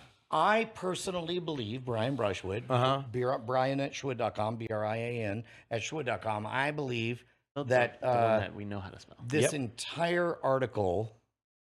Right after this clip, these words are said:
Speaker 1: is, for the second time, the New York Times dipping into our awesome podcast,
Speaker 2: You're welcome.
Speaker 1: World's Greatest Con.
Speaker 2: Yeah.
Speaker 1: First, they had a headline that said, uh,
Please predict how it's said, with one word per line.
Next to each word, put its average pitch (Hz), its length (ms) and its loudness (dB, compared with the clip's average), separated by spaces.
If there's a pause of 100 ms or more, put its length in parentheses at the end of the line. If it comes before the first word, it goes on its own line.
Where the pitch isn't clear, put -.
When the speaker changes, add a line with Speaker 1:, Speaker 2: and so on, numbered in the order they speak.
(400)
Speaker 1:
is, 117 540 2 (180)
for 131 100 2
the 110 100 -2
second 185 420 0
time, 120 420 2
the 110 80 -2
New 123 100 -2
York 147 220 0
Times 123 320 0
dipping 131 380 -2
into 131 360 0 (460)
our 185 640 6
awesome 139 420 -2
podcast, 110 920 0
Speaker 2:
You're 127 140 4
welcome. 160 420 6
Speaker 1:
World's 170 400 4
Greatest 156 480 0
Con. 123 560 2 (160)
Speaker 2:
Yeah. 127 200 6
Speaker 1:
First, 214 480 4 (500)
they 127 120 4
had 151 200 6
a 139 60 4
headline 170 580 2
that 143 120 -6
said, 147 460 0 (140)
uh, - 20 -6